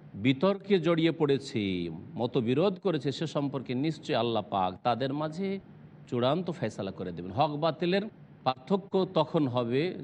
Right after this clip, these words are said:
যেটা হচ্ছে হিসাবের দিন। "ইন্নাল্লাহা লা ইয়াহদি মান হুয়া কাযিবুন কাফফার", আল্লাহ তাকে হেদায়েত করেন না যেই ব্যক্তি মিথ্যুক হয়, কাযিব, আর কাফফার, যে অকৃতজ্ঞ হয়।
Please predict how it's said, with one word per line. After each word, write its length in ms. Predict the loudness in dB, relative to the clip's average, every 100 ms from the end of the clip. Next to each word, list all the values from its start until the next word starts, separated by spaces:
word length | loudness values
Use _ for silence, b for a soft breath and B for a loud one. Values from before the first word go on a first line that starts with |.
| -6
যেটা 220 | -4 -2
হচ্ছে 340 | -2 -2 -4
হিসাবের 520 | -2 -2 -4 -4 -6 -8
দিন। 120 | -10 -12 -20 -20 -4
"ইন্নাল্লাহা 640 | 4 6 6 4 4 4 2
লা 180 | 2
ইয়াহদি 300 | 2 2 0
মান 200 | 0 0
হুয়া 140 | 2 0
কাযিবুন 520 | 2 2 2 0 -2
কাফফার", 400 | -2 -4 0 2
আল্লাহ 280 | 2 2 2 2
তাকে 300 | 0 2 2
হেদায়েত 360 | 4 4 2 0
করেন 200 | 0 0
না 240 | 0 -2
যেই 280 | 0 0 0
ব্যক্তি 640 | 0 -2 -4 -2 0 0 0
মিথ্যুক 580 | 0 0 -2 -4 -2 -2
হয়, 160 | -2 -4 -2
কাযিব, 300 | -2 -2 -6 -12 -20 -6
আর 140 | -2 0
কাফফার, 680 | 2 0 0 2 2 2 -2
যে 260 | 0 2
অকৃতজ্ঞ 640 | 2 0 0 0 0 -4 -6
হয়। 140 | -8